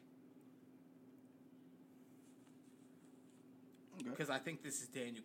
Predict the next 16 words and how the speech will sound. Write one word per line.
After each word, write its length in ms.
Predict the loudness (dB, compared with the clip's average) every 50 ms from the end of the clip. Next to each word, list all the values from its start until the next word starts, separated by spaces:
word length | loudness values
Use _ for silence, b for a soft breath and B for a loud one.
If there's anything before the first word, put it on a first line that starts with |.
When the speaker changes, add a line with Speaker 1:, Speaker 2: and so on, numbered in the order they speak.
| 2
Speaker 2:
Craig's 320 | 4 4 4 4 4 0 -2 2 4
last 420 | 6 8 8 6 6 2 0 -2 -2 0
one, 180 | 0 2 2 0 -2 -6 -10 -12 -12 -12 -12 -12 -12 -12 -10 0 4
Speaker 1:
Yeah. 100 | 6 6
Speaker 2:
and 120 | 6 6 6
he's 220 | 6 4 4 6
not 220 | 6 6 6 6 4 0 2 6
double 320 | 6 6 6 4 2 0 0
oh 140 | 2 2 2 2
seven. 400 | 2 2 2 2 0 -2 -4 -6 -10 -10 -12 -12 -12 -10 -10 -10 -10 -4 6
Speaker 1:
Yeah. 140 | 8 10 10 10 8
Speaker 2:
He's, 260 | 6 4 4 4 4 0 -4 0
he 220 | 4 6 8 10 10
is 140 | 10 8 6
James 460 | 8 8 10 10 10 10 8 6 8
Bond, 520 | 10 12 12 12 12 12 12 12 10 6